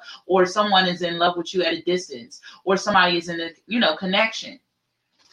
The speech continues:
All right, let's see. What's going on with the fourth chakra, Archangel Raphael for Taurus? Show me what I need to see. Oh, we gotta let your friends help you,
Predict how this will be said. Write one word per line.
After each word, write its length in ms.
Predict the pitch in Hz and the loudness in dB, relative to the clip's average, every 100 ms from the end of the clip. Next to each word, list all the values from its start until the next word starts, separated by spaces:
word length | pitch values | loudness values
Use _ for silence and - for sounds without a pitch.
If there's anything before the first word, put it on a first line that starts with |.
| - | -4
All 60 | |
right, 260 | 151 208 220 | 2 2 4
let's 200 | 202 226 | 0 0
see. 280 | 233 139 - _ _ - | 0 0 -2 _ _ -4
What's 160 | 254 | 0
going 180 | 285 269 | 4 6
on 160 | 269 254 | 8 6
with 160 | 240 | 4
the 80 | - | 0
fourth 280 | - 240 233 | -4 -2 0
chakra, 380 | 233 226 233 196 | 2 2 2 4
Archangel 540 | 208 220 214 220 202 | 4 2 0 0 2
Raphael 540 | 196 202 202 185 190 | 4 2 2 0 2
for 200 | 180 - | 2 -2
Taurus? 460 | - 214 208 220 247 | 2 6 8 6 2
Show 200 | - 196 | -4 -2
me 120 | 185 | -2
what 80 | 175 | -2
I 80 | 175 | -4
need 160 | 175 | -4
to 80 | 175 | -6
see. 340 | 170 214 - - - - - - - _ _ | -6 -2 -2 -4 -10 -10 -12 -20 -20 _ _
Oh, 160 | - - - - - _ | 2 2 0 -16 -20 _
we 60 | 175 | 0
gotta 200 | 208 185 | 4 6
let 200 | 208 - | 4 2
your 80 | 180 | -8
friends 360 | - 214 220 | -2 0 0
help 260 | 226 220 | 0 0
you, 80 | 233 | 0